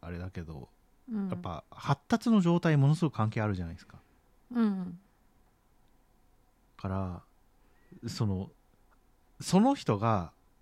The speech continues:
Speaker 1: そのスケジュールの後どうなるかみたいなものを想像しないといけないんですよね。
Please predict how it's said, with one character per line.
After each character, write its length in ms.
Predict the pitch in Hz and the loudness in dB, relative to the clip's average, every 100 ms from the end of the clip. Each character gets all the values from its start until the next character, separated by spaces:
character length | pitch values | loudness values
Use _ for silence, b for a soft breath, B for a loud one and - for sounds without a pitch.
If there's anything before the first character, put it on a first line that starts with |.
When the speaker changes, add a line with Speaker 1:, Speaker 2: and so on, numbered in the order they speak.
| _ _ _ _ | _ _ _ _
Speaker 1:
そ 260 | - - 175 | -12 0 2
の 140 | 220 | 4
ス 160 | 214 - | 0 -2
ケ 180 | 220 208 | -2 0
ジ 100 | 226 | 2
ュ 100 | 208 | 2
ー 20 | |
ル 100 | 131 | 4
の 140 | 104 | 2
後 200 | 117 - | 2 2
ど 220 | 107 175 180 | 4 6 8
う 20 | |
な 120 | 127 | 6
る 100 | 113 | 4
か 220 | - 117 | 2 2
み 160 | 117 117 | 2 2
た 140 | 113 | 4
い 40 | 104 | 4
な 100 | 101 | 4
も 100 | 107 | 2
の 80 | 101 | 2
を 20 | |
想 280 | - 165 175 | 2 2 4
像 200 | 180 170 | 4 4
し 140 | 165 | 4
な 100 | 165 | 4
い 80 | 160 | 4
と 100 | 156 | 2
い 60 | |
け 100 | 147 | 2
な 60 | 151 | 4
い 40 | |
ん 20 | 110 | 4
で 60 | |
す 100 | - | 0
よ 100 | 82 | -6
ね。 200 | 82 78 | -6 -10